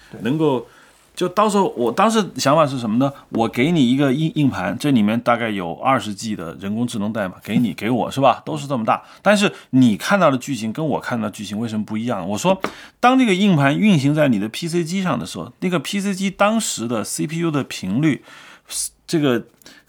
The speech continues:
Speaker 2: I P地址，包括这所有的外部变量，都可以影响这个A I对于剧情的掌控。也，换句话说，它引进了一个随机量。
Speaker 1: 对。
Speaker 2: 导致了每一个人拿到的这块硬盘，它生成出来的故事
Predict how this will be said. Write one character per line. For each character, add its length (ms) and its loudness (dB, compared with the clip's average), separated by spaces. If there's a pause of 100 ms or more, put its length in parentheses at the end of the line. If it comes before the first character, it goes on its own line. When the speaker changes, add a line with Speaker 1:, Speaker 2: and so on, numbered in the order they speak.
Speaker 2:
I 140 4
P 120 0
地 200 2
址， 120 -2
包 180 2
括 320 -2
这 160 0
所 300 -2
有 80 4
的 100 2
外 260 4
部 180 -6
变 280 -2
量， 240 -2 (260)
都 160 2
可 140 -2
以 140 2
影 220 -2
响 260 -2
这 120 -6
个 100 -8 (120)
A 140 -2
I 100 2
对 160 -4
于 80 -4
剧 160 -10
情 140 -8
的 80 -8
掌 160 -14
控。 240 -20 (240)
也， 260 0
换 260 2
句 60 -2
话 100 0
说， 120 -4
它 160 -2
引 180 0
进 140 0
了 60 2
一 100 0
个 60 -2
随 220 -8
机 140 -10
量。 180 -6 (180)
Speaker 1:
对。 200 -6 (320)
Speaker 2:
导 260 4
致 200 -2
了 60 4
每 240 2
一 140 0
个 180 4
人 320 -2
拿 200 0
到 240 0
的 100 -6
这 160 -6
块 160 -8
硬 220 -4
盘， 320 -10 (280)
它 140 -6
生 260 0
成 280 2
出 180 -4
来 140 6
的 100 -2
故 240 -2
事 240 -6